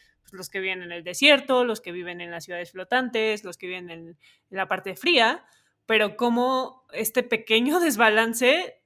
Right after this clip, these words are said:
inmediatamente causa esa fricción basada en la diferencia y en todas estas como, esta fragmentación y este como,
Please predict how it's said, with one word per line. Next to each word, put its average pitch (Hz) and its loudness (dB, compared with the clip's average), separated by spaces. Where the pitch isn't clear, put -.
inmediatamente 214 -2
causa 233 2
esa 233 2
fricción 214 -2
basada 220 4
en 226 2
la 208 4
diferencia 185 -6
y 190 -2
en 180 -6
todas 214 2
estas 214 -8
como, 190 -10
esta 226 -2
fragmentación 202 0
y 226 4
este 220 2
como, 190 -4